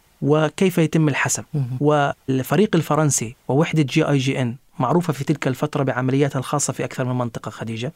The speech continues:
Speaker 1: وحسمها لكثير من العمليات خارج الحدود واستخدام فعاليات قوية، وبالتالي أكيد هناك كثير من الأسئلة أثرت هذه الرواية وهذه الشهادة،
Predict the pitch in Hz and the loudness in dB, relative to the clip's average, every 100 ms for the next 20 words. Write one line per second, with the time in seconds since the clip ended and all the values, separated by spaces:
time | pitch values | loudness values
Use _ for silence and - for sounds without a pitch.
0 | _ _ 123 - - 151 131 131 147 - | _ _ -4 0 0 0 0 0 -2 0
1 | 151 131 113 127 131 131 - 143 131 127 | 2 2 0 0 0 0 -2 -2 0 0
2 | - - - 131 - 131 127 139 - _ | -4 -8 -2 -2 0 0 0 0 -8 _
3 | - 131 151 143 151 151 143 - 120 135 | -2 0 0 0 2 2 0 -2 0 2
4 | 143 127 139 131 113 101 _ _ 139 139 | 0 0 0 2 0 -6 _ _ -2 0
5 | 147 233 220 190 214 - _ - 175 233 | 2 4 6 6 2 -4 _ -4 0 2
6 | 135 139 160 - 147 190 180 139 139 170 | 4 4 2 2 0 2 4 4 2 0
7 | - 131 120 - _ - 131 165 170 135 | 0 -2 -4 -10 _ -4 0 2 2 0
8 | 139 131 123 127 127 123 131 135 127 117 | 2 2 0 -2 -2 0 2 2 0 -2
9 | 120 139 156 131 120 - 120 120 160 | 0 2 2 2 0 -2 0 0 -2